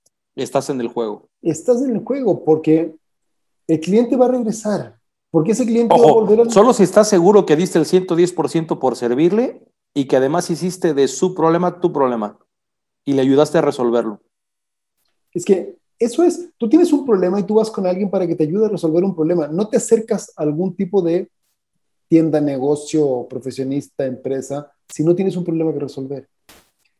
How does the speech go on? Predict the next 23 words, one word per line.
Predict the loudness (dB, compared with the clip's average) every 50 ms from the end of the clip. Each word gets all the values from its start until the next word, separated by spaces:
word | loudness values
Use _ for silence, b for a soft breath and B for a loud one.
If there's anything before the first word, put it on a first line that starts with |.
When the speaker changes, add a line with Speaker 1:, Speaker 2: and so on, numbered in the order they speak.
| _ _ _ _
Speaker 2:
Y | 0 2 2 2 0 -2 -8 -16 -20 _ _ _ _ _ _ _
la | 0 0 2
gran | 2 2 2 2 2
diferencia, | 0 0 -2 -2 -2 -2 -4 -4 -4
como | -4 -4 -2 -2
dices, | -4 -4 -6 -10
entre | -10 -12 -14 -16
el | -14
consumidor | -14 -14 -12 -10 -10 -8 -4 0 2 2 2 2 0 -2
y | -2 -2
el | -2 -2
cliente | -4 0 0 2 2 0 -2 -2 -2 -2 -2 -4
es | -8 -6 -6
eso. | -6 -4 -4 -4
El | -6 -6
cliente | -4 -2 -2 -2 -2 -2 -4 -8
es | -6 -6 -6
alguien | -6 -6 -6
que | -6 -4
tiene | -4 -4 -2 -2
una | -4 -2
relación | -4 -4 -6 -6 -10 -16 -16 -6 0 0 2 2 0
contigo. | -2 -6 -6 -8 -10 -12 -12 -14